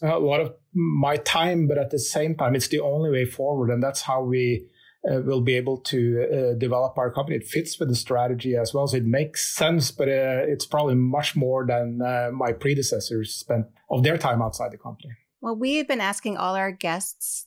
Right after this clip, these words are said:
Speaker 2: this season to answer three questions, top of mind, lightning round. So first question is, what's top of mind for you when you think about covid?
Speaker 1: Well, uh, top of mind is, um,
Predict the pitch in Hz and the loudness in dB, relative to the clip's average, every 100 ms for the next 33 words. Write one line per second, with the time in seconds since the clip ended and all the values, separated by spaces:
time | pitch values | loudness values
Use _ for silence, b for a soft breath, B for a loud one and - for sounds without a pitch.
0 | - 190 - 202 185 202 226 349 - _ | -8 -8 -6 -4 -4 -2 -2 -4 -6 _
1 | - 202 185 196 196 208 175 165 - 220 | -8 -4 -2 -2 -4 -2 -2 -4 -6 -4
2 | 277 311 220 214 - 247 285 311 - _ | -4 -2 -4 -4 -4 -2 -2 -2 -6 _
3 | - 180 190 254 247 196 190 214 226 190 | -10 -6 -4 -2 0 0 0 -2 -4 -2
4 | 190 240 247 202 160 156 180 - B B | -2 0 -2 0 0 0 -2 -6 B B
5 | B B - 180 170 165 - 214 220 - | B B -6 -2 -2 -2 -4 -4 -4 -4
6 | 220 226 277 269 277 311 - _ - 254 | -4 -4 -2 0 0 -2 -6 _ -4 -4
7 | - - 226 226 196 180 208 - 190 196 | -4 -6 -4 -2 0 0 -2 -4 -4 0
8 | 233 208 180 175 185 185 170 165 - - | 0 0 -2 -2 -4 -4 -2 -2 -4 -10
9 | 190 170 127 - - _ _ _ _ - | -6 -4 -4 -8 -10 _ _ _ _ -2
10 | 147 170 - - 170 - 160 165 165 135 | 0 0 -6 -4 -4 -2 -2 0 0 0
11 | 139 143 147 131 123 - - 123 117 117 | 2 2 0 0 0 0 0 2 2 2
12 | 117 117 113 113 110 104 | 0 -2 -2 -2 0 -2